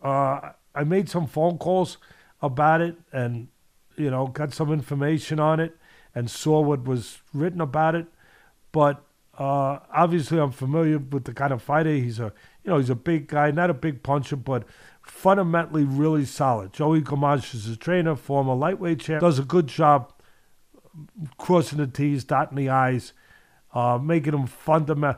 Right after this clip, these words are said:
he's getting the most out of being fundamentally, technically solid without having one area where, wow, he's fast, wow, he's a puncher. He doesn't have that,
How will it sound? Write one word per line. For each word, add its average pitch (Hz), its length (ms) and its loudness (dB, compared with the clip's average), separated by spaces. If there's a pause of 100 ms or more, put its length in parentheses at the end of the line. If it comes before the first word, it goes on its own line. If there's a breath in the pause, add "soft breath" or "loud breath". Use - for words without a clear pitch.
(160 loud breath)
he's 160 180 0
getting 196 240 2
the 180 80 4
most 175 400 2
out 151 180 4
of 131 140 -2
being 139 260 0
fundamentally, 143 960 -4 (120)
technically 131 600 -6
solid 131 540 -2 (340 loud breath)
without 139 320 4
having 127 400 0
one 147 220 2
area 131 340 2
where, 120 380 0 (280)
wow, 123 520 2
he's 123 160 -6
fast, 107 420 -6
wow, 123 340 4
he's 113 140 -4
a 120 60 -4
puncher. 110 480 -8 (480 loud breath)
He 165 100 2
doesn't 147 240 4
have 147 240 2
that, 98 240 -10